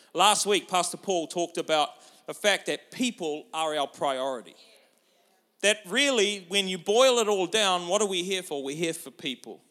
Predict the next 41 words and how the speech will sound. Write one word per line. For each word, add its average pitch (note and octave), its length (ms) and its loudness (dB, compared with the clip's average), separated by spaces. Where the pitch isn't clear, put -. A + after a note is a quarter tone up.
I D#3+ 60 2
love G3+ 220 4
the G3 80 0
mission G#3 340 2
statement F#3 460 2
of F3 180 2
this F#3 220 2
house, E3+ 480 0
to F#3 280 -6
impact A#3+ 600 -6
and F3+ 140 -4
change F#3 400 -2
our F3+ 180 2
generation E3 680 -4
with D#3+ 160 -8
the E3 80 -4
reality D#3 480 -2
of B2 100 -10
Jesus. C3+ 600 -8
And, G#3 220 2
and G#3 200 2
I A#3 140 4
think C#4 440 -2
God A#3 260 2
can G3+ 220 -6
do A3 200 -4
whatever F#3+ 400 2
he F3 160 -6
wants, G3 600 -6
but F#3+ 120 2
I've G#3 120 4
discovered F#3 460 0
he D3 80 -2
chooses E3+ 380 -6
to D3 120 -8
use D#3 220 -4
people D3+ 300 -6
like C3 180 -4
you C#3 160 -8
and A#2+ 100 -12
I. B2 200 -8